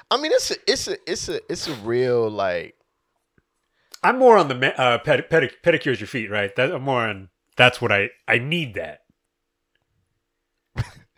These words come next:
Speaker 2: I would
Speaker 1: So
Speaker 2: do that without shame. I just never have.
Speaker 1: All right, so h-, here's the thing. Like, I took my daughter not too long ago to get her nails done for the first time, right? So, um, I used to,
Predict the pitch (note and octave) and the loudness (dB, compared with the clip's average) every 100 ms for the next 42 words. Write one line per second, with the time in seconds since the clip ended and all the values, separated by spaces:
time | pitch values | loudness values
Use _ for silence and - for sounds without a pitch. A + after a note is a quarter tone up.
0 | - - D3 E3 C#3+ E3 D#3 D#3 G#2 F#2+ | -12 0 2 4 2 4 4 4 2 0
1 | E2+ _ _ B2 A#2 B2 A2 - - C3+ | -2 _ _ -6 2 4 2 -2 -6 -2
2 | A#2 F2+ E2 E2+ _ _ - A#2 A2+ - | 0 -2 -8 -20 _ _ -2 0 0 -4
3 | G2 F#2 F2+ F2+ D#2+ - _ _ _ _ | -10 -10 -12 -14 -18 -20 _ _ _ _
4 | _ _ _ _ - C3+ A#2 - B2 A2+ | _ _ _ _ 2 2 2 -2 -6 -8
5 | - C3 C3 E3 A#2 - F2+ G#2+ C3 - | -14 -12 -6 -6 -8 -14 -8 -8 -6 -6
6 | D3 G#2+ E2+ F#2+ F#2+ F2 F2 - F#2 F2 | -4 -6 -4 -2 0 -2 -6 -10 -10 -8
7 | F#2+ F2 E2 E2 E2+ E2+ E2+ E2+ E2+ E2 | -8 -10 -8 -10 -10 -12 -8 -8 -6 -10
8 | D#2+ D#2+ E2 - D#2+ - C2+ C#2 D#2 E2 | -12 -16 -20 -18 -16 -16 -18 -20 -20 -20
9 | - - - C#2 - _ _ _ _ _ | -18 -14 -12 -12 -16 _ _ _ _ _
10 | - G2 F2 E2+ C3 C#3+ - | -16 -12 -10 -4 -4 -4 -8